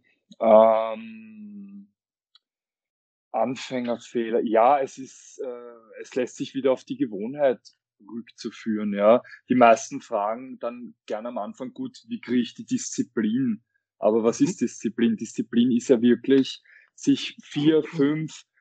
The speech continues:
Speaker 1: von mir aus zehnmal in den Arsch treten und ins Fitnessstudio gehen und dann einfach eine Gewohnheit etablieren, wirklich den Weg gehen,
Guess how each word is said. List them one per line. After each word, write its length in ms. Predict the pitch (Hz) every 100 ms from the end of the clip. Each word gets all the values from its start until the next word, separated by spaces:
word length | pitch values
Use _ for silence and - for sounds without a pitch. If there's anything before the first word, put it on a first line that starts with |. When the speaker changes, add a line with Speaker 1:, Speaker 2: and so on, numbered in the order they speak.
| _
Speaker 1:
von 140 | - 139
mir 140 | 143
aus 200 | 143 -
zehnmal 400 | - 127 139 139
in 80 | 143
den 100 | 120
Arsch 260 | 117 117 -
treten 340 | 127 123 135
und 100 | 131
ins 160 | 131 -
Fitnessstudio 720 | 143 - 156 - 120 107 107
gehen 440 | - 101 113 147 - - _
und 240 | 123 117
dann 240 | 104 110 139
einfach 320 | 131 127 139
eine 180 | 131 120
Gewohnheit 540 | 127 110 104 120 131 - _
etablieren, 720 | 123 104 131 - 117 131 147 - _ _
wirklich 500 | 139 147 151 - _ _ _
den 260 | 143 147 117
Weg 360 | 127 127 120 -
gehen, 360 | 131 160 202